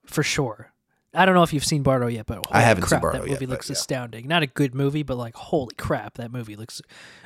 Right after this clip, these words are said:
Speaker 2: Um,
Speaker 1: unreal.
Speaker 2: so let's, I mean, let's jump over to the big ones here for a second.
Speaker 1: Yeah.
Speaker 2: Well, are there any other minor things that we talked about? Best original song. Um, I
Speaker 1: Yep.
Speaker 2: want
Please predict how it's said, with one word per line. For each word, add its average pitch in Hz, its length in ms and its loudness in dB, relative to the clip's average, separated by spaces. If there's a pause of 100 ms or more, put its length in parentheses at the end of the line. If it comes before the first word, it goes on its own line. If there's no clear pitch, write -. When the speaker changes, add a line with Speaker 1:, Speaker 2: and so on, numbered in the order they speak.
Speaker 2:
Um, 151 160 4
Speaker 1:
unreal. 107 560 2 (800)
Speaker 2:
so 190 640 6
let's, 208 220 2
I 165 60 4
mean, 175 200 2
let's 196 300 0 (120)
jump 202 260 2
over 131 200 6
to 107 120 0
the 92 120 -4
big 82 200 -6
ones 62 220 -10
here 50 160 -10
for - 120 -18
a - 60 -14
second. - 280 -12 (280)
Speaker 1:
Yeah. 330 160 2
Speaker 2:
Well, 135 440 6
are 143 120 6
there 170 120 6
any 180 160 4
other 160 140 4
minor 107 320 4
things 104 500 -4 (280)
that 92 260 2 (520)
we 120 120 2
talked 117 320 4
about? 104 280 2
Best 95 220 -2
original 87 280 -4
song. 82 460 -2 (180)
Um, 80 380 -6 (520)
I 151 100 4
Speaker 1:
Yep. 143 100 4
Speaker 2:
want 82 280 -6